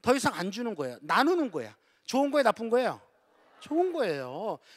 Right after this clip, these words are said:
그게 정의, 다르잖아요. 바르게, 정직하게 하는 거잖아. 옳을 의자, 옳-, 옳은 사업이잖아요. 남 피해 안 주잖아요.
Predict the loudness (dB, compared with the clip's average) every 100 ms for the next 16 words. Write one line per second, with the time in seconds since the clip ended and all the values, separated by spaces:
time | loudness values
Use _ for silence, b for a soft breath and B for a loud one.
0 | b -6 0 0 -2 b b b b b
1 | _ 2 6 8 6 4 2 2 -6 -20
2 | _ _ _ _ _ -4 2 4 4 0
3 | -4 -2 4 4 4 0 0 0 0 0
4 | 0 -2 -4 -6 -10 -14 b b b b
5 | b _ _ _ 2 2 2 0 -2 -2
6 | -2 -2 -14 -6 -2 -2 -2 -6 0 2
7 | 0 2 2 2 -2 0 0 0 2 2
8 | 2 -4 -4 -4 -4 -2 -2 -4 -8